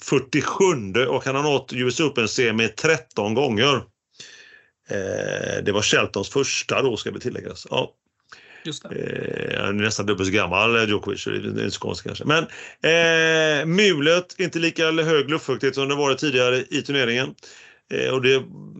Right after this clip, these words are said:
Speaker 1: man var väl lite intresserad ändå. Man trodde väl i, någonstans längst där inne att det inte skulle gå. Men man var ändå intresserad av att se vad amerikanen kunde hitta på.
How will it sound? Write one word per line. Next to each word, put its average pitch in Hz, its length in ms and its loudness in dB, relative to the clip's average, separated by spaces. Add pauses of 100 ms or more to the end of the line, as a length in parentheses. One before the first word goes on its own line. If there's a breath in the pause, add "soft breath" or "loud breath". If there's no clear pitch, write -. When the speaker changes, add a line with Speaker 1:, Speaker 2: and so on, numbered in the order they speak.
(180)
Speaker 1:
man 143 120 2
var 147 120 2
väl 147 100 2
lite 139 180 2
intresserad 127 360 0
ändå. 127 260 2
Man 123 360 0
trodde 131 260 -2
väl 131 260 0
i, 123 480 0
någonstans 123 600 -2
längst 135 300 0
där 139 100 0
inne 120 160 0
att 107 60 -2
det 123 80 0
inte 117 120 -4
skulle 117 200 0
gå. 110 360 2 (320 loud breath)
Men 123 120 -2
man 156 100 0
var 208 60 4
ändå 190 160 4
intresserad 175 300 4
av 147 60 4
att 139 60 2
se 170 100 0
vad 135 120 2
amerikanen 135 400 2
kunde 117 180 -2
hitta 113 180 -2
på. 104 340 -2